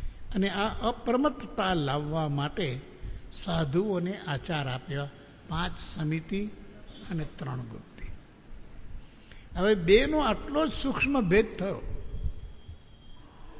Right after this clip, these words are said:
એમાં આગમની અંદર ભાષા છે હિંસક અને અહિંસક. એ મહાત્મા,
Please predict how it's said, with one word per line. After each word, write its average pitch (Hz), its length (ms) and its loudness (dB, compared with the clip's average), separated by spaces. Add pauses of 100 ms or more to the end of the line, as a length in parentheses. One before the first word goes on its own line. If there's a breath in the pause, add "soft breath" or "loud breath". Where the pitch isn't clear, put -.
(1300 loud breath)
એમાં 294 680 4
આગમની 277 600 4
અંદર 277 320 4
ભાષા 175 500 2
છે 262 140 0
હિંસક 190 640 2
અને 254 160 4
અહિંસક. 196 520 4 (2750 loud breath)
એ 240 200 6
મહાત્મા, 196 720 2